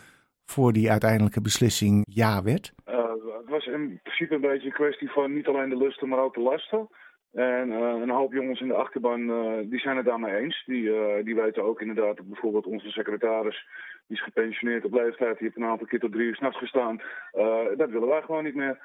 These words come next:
Speaker 2: Dus dan moeten gewoon jongeren komen te staan. En dat is nu zo afgesproken.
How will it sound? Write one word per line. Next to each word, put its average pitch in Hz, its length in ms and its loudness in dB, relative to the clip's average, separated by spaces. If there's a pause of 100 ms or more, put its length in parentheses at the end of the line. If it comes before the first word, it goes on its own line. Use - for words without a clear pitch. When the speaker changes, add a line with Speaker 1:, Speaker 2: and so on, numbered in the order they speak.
(280)
Speaker 2:
Dus 123 200 0
dan 135 100 2
moeten 131 180 0
gewoon 131 220 2
jongeren 151 280 0
komen 139 280 -2
te 113 60 -6
staan. 127 400 0 (220)
En 135 280 -2
dat 127 120 2
is 117 80 -6
nu 117 120 -2
zo 120 160 0
afgesproken. 135 580 -2